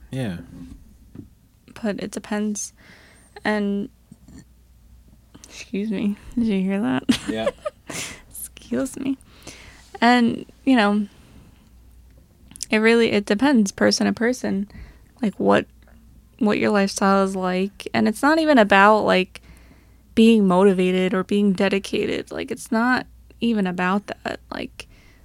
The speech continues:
Speaker 2: like, sure, it takes some dedication to stick to it at first when you're in the process of creating the habit of whatever you're doing, eating less calories. But, you know,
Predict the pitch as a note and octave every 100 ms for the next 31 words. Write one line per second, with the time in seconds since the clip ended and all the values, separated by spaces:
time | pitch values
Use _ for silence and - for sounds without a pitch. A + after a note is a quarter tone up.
0 | - - A3+ - D4 C4 F#3+ F#3+ B3 G#3+
1 | - - - G#3 G3 F#3+ F#3+ G#3+ G3+ A3
2 | G#3+ G3 F#3 F#3 F#3+ A3+ - - F#3+ -
3 | G3+ G3+ G3+ G3 - F#3+ F3+ F3+ G3 -
4 | - - - - - _ _ _ _ _
5 | - G3+ G3 F#3+ F#3 F3+ F3+ - G3 F#3
6 | - - _ _ _ - G3+ G3+ G3+ G3
7 | F#3+ - - G3+ G3 G3 A3 A3+ G3 F3+
8 | F#3 F3+ F3+ F3+ G3+ G#3 _ - - -
9 | - - - A3+ G3+ F#3+ F#3+ F#3+ F#3 F#3
10 | F3+ F3+ F#3+ G3 G#3 A3 - - F#4+ -
11 | G3 F3+ F#3+ F#3 F#3 - - F#3+ F#3+ F#3+
12 | F#3 F#3+ G3 G#3+ - - - E3 - -
13 | - - - G3 F#3 F#3 - _ - -
14 | - - - _ _ _ _ _ - A3
15 | F#3+ -